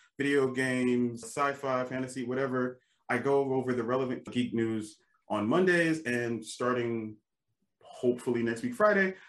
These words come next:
I will be dropping a second episode where I just go over reviews. Like, we're gonna be talking about Miss Marvel, we're talking about The Boys, talking about the comics that came out,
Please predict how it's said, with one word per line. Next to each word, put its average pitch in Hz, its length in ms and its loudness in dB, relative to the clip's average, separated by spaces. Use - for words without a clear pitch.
I 135 140 2
will 135 180 -4
be 135 120 -6
dropping 123 680 -2
a - 20 -4
second 151 260 0
episode 143 260 0
where 127 80 4
I 123 60 2
just 117 100 -4
go 131 120 2
over 120 120 2
reviews. 113 460 -2
Like, 92 100 -8
we're 95 60 -8
gonna 95 140 -4
be - 80 -12
talking 107 240 0
about 95 200 0
Miss 104 220 -2
Marvel, 101 600 0
we're 87 80 -8
talking 98 240 -4
about 92 240 -4
The 98 60 -6
Boys, 127 840 4
talking 110 180 -8
about 98 140 -6
the - 80 -16
comics 175 360 -2
that 151 140 0
came 143 220 0
out, 135 280 -4